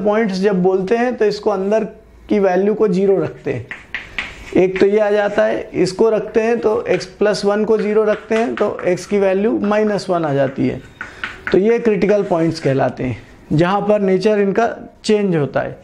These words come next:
तो हम एक काम करते हैं, एक real line बना देते हैं पहले,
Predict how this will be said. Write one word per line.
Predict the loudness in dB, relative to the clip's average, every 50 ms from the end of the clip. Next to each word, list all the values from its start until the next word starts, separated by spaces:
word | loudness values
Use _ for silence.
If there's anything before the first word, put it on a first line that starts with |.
| -20 -20 -20 -20 -20 -14 -6 -2
तो | 0
हम | 0 2 2 2
एक | 0 0 0
काम | -2 0 0 0 0
करते | 0 0 -2 -2 -4
हैं, | -4 -4
एक | 0 2 2 2 2 2
real | 2 2 2 4 2 2
line | 0 0 -2 -2 0
बना | 0 0 0 0 0
देते | 0 0 0 0 0 -4
हैं | -2 -2
पहले, | -2 -2 -4 -4